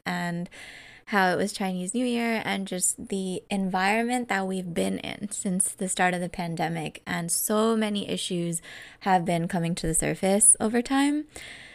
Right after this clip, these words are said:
whether it's involving, you know, systemic racism, oppression, workplace situations, home situations. I think people are just speaking up more. People are just learning to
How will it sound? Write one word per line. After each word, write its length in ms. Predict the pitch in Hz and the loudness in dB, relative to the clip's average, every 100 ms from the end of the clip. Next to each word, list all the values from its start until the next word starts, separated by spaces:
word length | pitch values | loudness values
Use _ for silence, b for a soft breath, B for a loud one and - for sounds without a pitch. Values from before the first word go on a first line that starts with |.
| B | B
whether 320 | 214 202 185 180 | 8 10 10 8
it's 160 | - | 4
involving, 960 | 180 180 180 175 175 175 170 170 180 - | 0 4 4 6 4 0 0 -2 -4 -4
you 140 | 190 | -2
know, 260 | 175 165 175 B B B | 0 -2 -4 B B B
systemic 540 | - 185 175 165 170 | 0 0 2 0 -2
racism, 1120 | 208 226 240 - 233 220 214 214 208 208 208 196 | 4 6 6 6 6 8 8 6 6 4 0 -2
oppression, 1120 | - - - 220 220 - 214 208 208 202 196 | -4 -2 2 2 2 0 2 4 2 0 0
workplace 920 | 185 202 226 - 240 226 220 - - - B B B B | 6 6 6 0 6 8 8 6 4 2 B B B B
situations, 800 | - 233 226 220 214 220 208 202 | 6 6 8 8 6 4 2 2
home 220 | 220 214 226 | 4 2 2
situations. 840 | 226 202 214 196 208 202 196 190 - | 0 0 0 0 0 0 0 0 0
I 80 | 202 | 0
think 260 | 233 277 | 2 -2
people 640 | - 185 - 202 208 226 226 | -2 -4 0 2 4 4 4
are 160 | 185 180 | 2 2
just 320 | 175 170 - | 0 -2 -4
speaking 480 | - - 175 196 175 | -8 -4 -2 0 0
up 200 | 175 - | 0 0
more. 320 | 277 302 311 302 B B B | 0 0 -2 -6 B B B
People 480 | - 214 214 208 202 | 4 4 6 4 4
are 220 | - 180 175 | 4 2 0
just 360 | 170 170 - | -2 -2 -2
learning 500 | 190 185 190 196 202 | -2 0 0 0 -2
to 560 | - 180 170 165 165 | -4 -2 -2 -2 -4